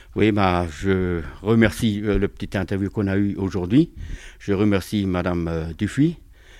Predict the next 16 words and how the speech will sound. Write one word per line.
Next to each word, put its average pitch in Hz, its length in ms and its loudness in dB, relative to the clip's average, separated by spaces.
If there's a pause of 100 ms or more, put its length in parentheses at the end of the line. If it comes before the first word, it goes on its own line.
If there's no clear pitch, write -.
(120)
Je 104 140 0
remercie 104 400 0
monsieur 92 180 -4
le 90 80 2
maire. 104 320 4 (640)
Et 95 260 0
je - 120 -6
vous 107 160 0
remercie 104 340 -4
aussi 104 180 -4
vous-même 101 340 -2 (760)
qui 95 120 -2
avez 95 160 2
le 92 60 2
temps 107 280 0
de, 95 300 0